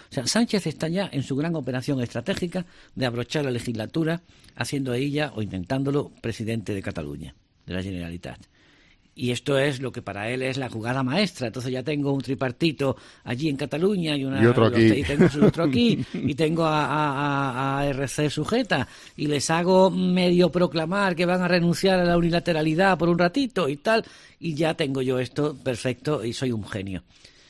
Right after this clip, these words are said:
Speaker 1: ¿Eh? Novecientos muertos en un fin de semana, ochenta y siete, novecientos ochenta y siete, casi mil.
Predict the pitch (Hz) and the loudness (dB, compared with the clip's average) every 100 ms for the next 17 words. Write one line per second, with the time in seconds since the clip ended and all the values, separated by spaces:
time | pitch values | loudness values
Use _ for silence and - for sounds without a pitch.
0 | _ - - - _ _ _ - _ 160 | _ -12 -12 -16 _ _ _ -20 _ 0
1 | 170 165 220 196 147 123 139 151 147 127 | 2 2 2 4 4 4 2 4 2 2
2 | 117 101 90 117 147 120 139 151 160 208 | 0 0 -2 0 0 0 0 4 4 4
3 | 196 151 113 107 127 220 180 120 | 0 0 -2 -2 0 2 4 2